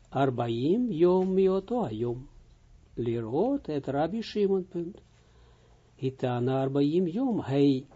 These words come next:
eh, vaste, eh, veertig dagen van die dag aan. Lirot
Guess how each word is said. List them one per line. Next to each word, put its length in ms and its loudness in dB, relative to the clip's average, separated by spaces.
eh, 520 0
vaste, 720 -2
eh, 460 -2
veertig 640 2
dagen 580 -2
van 240 2
die 220 0
dag 500 -8
aan. 400 -10
Lirot 800 6